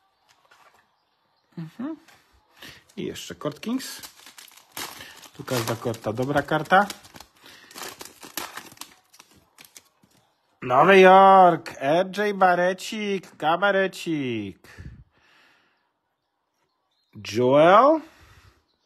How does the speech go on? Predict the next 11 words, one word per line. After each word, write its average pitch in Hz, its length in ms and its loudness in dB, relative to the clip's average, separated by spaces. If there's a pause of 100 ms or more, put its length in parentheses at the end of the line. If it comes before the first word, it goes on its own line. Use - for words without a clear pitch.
(960)
Embiid, - 680 -6 (680)
Anthony 151 800 -2 (240)
Davis. 113 720 -2
I 143 340 -6
co 151 180 -10
to 135 260 -10
mamy? 131 340 -4
Rukasa 127 600 -6
mamy 113 260 -6
na 107 120 -10
pewno. 156 520 -2